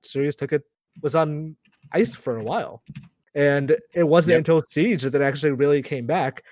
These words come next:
Speaker 1: And Siege is an entirely different game than Patriots and their other Rainbow Six games were. I, at this point, I really <laughs> doubt Quarantine is coming out in the same way.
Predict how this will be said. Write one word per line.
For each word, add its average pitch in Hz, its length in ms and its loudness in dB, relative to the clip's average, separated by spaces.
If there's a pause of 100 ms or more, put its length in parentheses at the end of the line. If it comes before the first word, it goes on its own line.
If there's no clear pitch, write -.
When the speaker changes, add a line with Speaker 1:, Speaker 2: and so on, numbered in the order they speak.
(160)
Speaker 1:
And 160 140 2
Siege 180 200 4
is 165 100 -4
an 160 60 6
entirely 202 440 4
different 185 240 -6
game 170 300 4
than 123 160 -4
Patriots 135 480 -4
and 131 100 -8
their 135 80 -4
other 131 260 -6
Rainbow 135 220 -6
Six 151 160 -6
games 131 240 -6
were. 127 300 0 (440)
I, 147 240 2 (720)
at 180 160 4
this 269 160 2
point, 247 200 6
I 185 40 6
really 165 220 4
<laughs> - 0 -
doubt 160 200 2
Quarantine 170 460 2
is 156 120 -8
coming 160 260 2
out 151 140 2
in 165 80 -6
the 156 60 -4
same 160 260 2
way. 160 300 -2